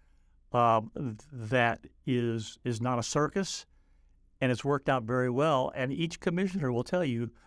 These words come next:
they get all the information they need to make an informed decision. And if they need more than what's in the bu-, budget book, we'll get it very quickly for 'em.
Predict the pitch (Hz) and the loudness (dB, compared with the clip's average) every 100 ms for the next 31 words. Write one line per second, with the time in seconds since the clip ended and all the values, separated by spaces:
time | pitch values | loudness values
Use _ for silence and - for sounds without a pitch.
0 | - 131 120 110 113 135 175 185 165 - | -2 0 0 -2 2 4 4 4 0 0
1 | 147 135 143 143 123 131 127 127 120 123 | 0 0 0 -2 -2 0 0 0 0 0
2 | 117 117 117 104 120 117 107 - 104 95 | -2 -2 -4 -4 -2 -2 -2 -2 -4 -6
3 | - - _ _ _ _ _ _ _ - | -12 -20 _ _ _ _ _ _ _ -2
4 | 120 120 120 120 147 127 139 143 123 131 | 0 2 2 2 -2 0 0 0 2 0
5 | 127 127 120 113 170 - 139 135 113 135 | 0 -4 -4 -2 -4 -2 -2 -2 0 0
6 | 143 - _ _ _ _ _ _ _ _ | -2 -10 _ _ _ _ _ _ _ _
7 | 120 120 110 131 123 _ _ _ _ _ | -2 -2 2 0 0 _ _ _ _ _
8 | _ _ _ - 117 139 123 - 123 113 | _ _ _ -6 0 0 0 -4 -4 -6
9 | 104 104 101 | -8 -10 -12